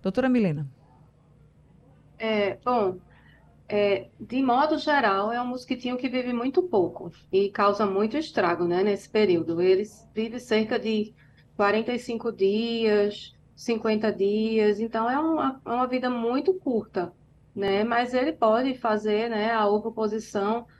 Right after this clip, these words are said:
Speaker 2: pelo menos cinco a sete vezes na sua vida adulta.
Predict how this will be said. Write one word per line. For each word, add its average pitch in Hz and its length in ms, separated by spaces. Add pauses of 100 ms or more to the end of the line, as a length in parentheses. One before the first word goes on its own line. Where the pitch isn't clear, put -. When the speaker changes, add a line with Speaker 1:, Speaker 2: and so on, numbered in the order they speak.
(240)
Speaker 2:
pelo 254 240
menos 247 520 (200)
cinco 285 560
a 220 80
sete 220 360
vezes 220 460
na 247 140
sua 254 180
vida 226 260
adulta. 202 500